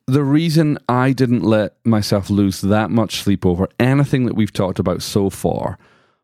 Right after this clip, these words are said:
was what we were saying earlier, because we, along with most political commentators, thought there's no real chance he's gonna get elected anyway. So no point borrowing trouble, no point getting our knickers in a twist.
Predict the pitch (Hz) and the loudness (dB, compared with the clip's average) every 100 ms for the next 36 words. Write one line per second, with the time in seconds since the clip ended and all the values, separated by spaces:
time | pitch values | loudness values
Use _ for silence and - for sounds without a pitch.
0 | - 120 123 123 120 104 - _ _ - | -2 2 2 2 0 -4 -18 _ _ 0
1 | 117 107 110 - 107 98 87 92 82 82 | 2 2 0 2 0 2 2 2 0 -2
2 | - - - - 104 90 - _ _ 113 | -4 -6 -4 0 0 -2 -12 _ _ 2
3 | 131 151 156 - 107 101 101 95 - 110 | 2 2 0 2 2 2 0 -2 2 2
4 | 139 135 - 113 - - 104 - 95 92 | 2 0 -2 -2 0 -2 -2 0 0 0
5 | 90 90 98 87 - 90 87 - _ - | 0 0 0 -4 -2 0 0 -4 _ -6
6 | - 190 135 170 185 110 110 104 - 101 | -4 -2 -2 -2 0 0 2 0 0 -2
7 | 90 92 98 90 92 90 82 87 87 78 | -2 -2 -2 0 0 0 0 0 -2 -2
8 | 87 - 90 87 82 - - 120 104 - | -4 -2 -4 -2 -4 -6 -2 -2 -2 -8
9 | - - - 113 156 160 135 117 110 104 | -20 -20 -2 0 2 0 0 0 2 0
10 | - 110 101 104 104 - 131 139 131 98 | 0 -2 2 2 2 2 0 0 -2 -2
11 | 104 95 95 95 107 90 92 85 98 92 | -2 0 2 2 0 0 -2 0 0 0
12 | - - | -2 -14